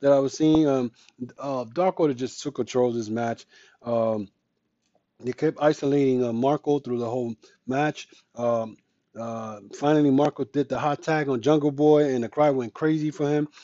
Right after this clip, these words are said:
Uh, he hit a, a, a, a, a neck breaker on one, I think it was Grayson. Uh, but then, you know,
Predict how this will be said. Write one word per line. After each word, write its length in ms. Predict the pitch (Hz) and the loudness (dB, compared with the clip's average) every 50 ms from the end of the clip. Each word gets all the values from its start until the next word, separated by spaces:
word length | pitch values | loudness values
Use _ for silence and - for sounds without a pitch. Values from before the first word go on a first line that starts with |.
| - - _ _ - | -20 -20 _ _ -8
Uh, 480 | 120 123 123 123 120 120 120 117 117 113 - _ _ _ _ _ _ _ _ _ _ _ _ | -2 0 2 2 2 2 0 0 -4 -6 -10 _ _ _ _ _ _ _ _ _ _ _ _
he 420 | - 117 113 113 120 113 - 139 135 | -20 -18 -16 -16 -14 -12 -8 -6 -4
hit 240 | 117 151 156 160 156 | 0 2 4 4 6
a, 80 | 147 | 6
a, 480 | 139 135 127 123 123 120 120 120 113 - - - - | 6 4 2 0 -4 -6 -6 -8 -10 -12 -14 -18 -14
a, 300 | 117 110 - - - - - - - - - 508 - _ _ _ _ - - - - | -14 -12 -12 -12 -16 -18 -18 -20 -20 -20 -20 -20 -20 _ _ _ _ -20 -20 -20 -20
a, 280 | - - - - 117 110 110 - - - | -18 -16 -16 -16 -16 -16 -18 -18 -18 -16
a 40 | 120 | -10
neck 240 | 120 131 147 147 131 | -4 -2 -2 -2 0
breaker 640 | 120 131 151 151 143 - 156 143 143 139 135 131 | 0 2 4 4 4 2 2 2 2 2 0 -2
on 380 | 131 127 127 127 123 123 120 123 | -4 -4 -2 -2 -2 -2 -2 0
one, 320 | 127 135 139 139 139 127 135 | 2 2 2 2 0 0 -2
I 60 | 127 | -2
think 180 | - 151 143 | -2 0 0
it 20 | 135 | 0
was 140 | 123 107 104 | 0 -2 -4
Grayson. 640 | - - 127 147 160 156 - 156 156 151 151 151 _ _ - _ _ _ _ _ _ _ _ _ _ - | -4 0 2 2 2 0 -2 -2 -2 -2 -2 -4 _ _ -20 _ _ _ _ _ _ _ _ _ _ -4
Uh, 220 | 143 131 131 131 | 0 4 4 4
but 240 | 117 - 135 123 123 | 4 2 0 -2 2
then, 340 | 151 160 170 170 165 165 - - | 2 4 6 6 4 4 2 4
you 120 | 196 190 | 6 6
know, 280 | 165 139 127 120 - | 6 6 4 0 -6